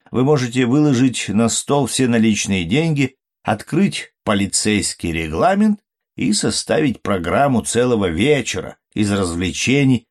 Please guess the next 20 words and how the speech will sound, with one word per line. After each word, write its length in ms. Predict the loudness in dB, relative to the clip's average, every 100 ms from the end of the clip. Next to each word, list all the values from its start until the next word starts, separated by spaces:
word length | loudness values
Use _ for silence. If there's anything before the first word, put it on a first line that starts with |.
| _
разнообразной 960 | -2 0 2 2 2 0 0 0 -2 -4
стоимости. 840 | -4 -4 -6 -6 -12 -14 -14 -20 _ _ _ _ _ -6
Экономным 560 | -2 0 2 2 4
людям 320 | 4 4 4 4
я 120 | 2
советовал 560 | 2 0 0 2 2
бы 120 | 2 2
начать 400 | 0 2 0 0
с 40 |
гуляния 680 | 0 2 4 4 4 2 -2 _ -4
по 80 |
неуказанной 720 | 2 4 2 0 -2 0 0 -2
стороне 420 | -2 -2 0 0
тротуара. 580 | -2 -6 -2 -2 -2 -8 _ _ _
Это 220 | -4 -2
самое 340 | 0 2 2 2
дешёвое 540 | 0 0 0 0 0
из 120 | -4
запрещённых 760 | -4 -4 -2 -4 0 0 0 0
удовольствий. 680 | -2 -2 -2 -6 -12 -16